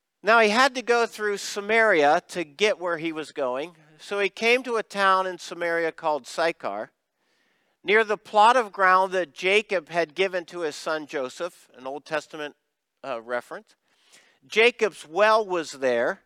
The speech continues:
and Jesus, tired as he was from the journey, he sat down by the well, and then the note is, it was about noon.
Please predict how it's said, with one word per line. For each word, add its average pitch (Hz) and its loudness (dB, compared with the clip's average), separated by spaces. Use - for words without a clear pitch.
and 156 -8
Jesus, 208 0
tired 202 4
as 190 2
he 185 -6
was 175 -2
from 160 -10
the 147 -6
journey, 143 -6
he 147 -6
sat 160 -2
down 175 0
by 160 2
the 135 -10
well, 123 -4
and 131 -8
then 139 -4
the 139 -8
note 147 -4
is, 127 -6
it 139 -8
was 143 -12
about 151 0
noon. 127 -10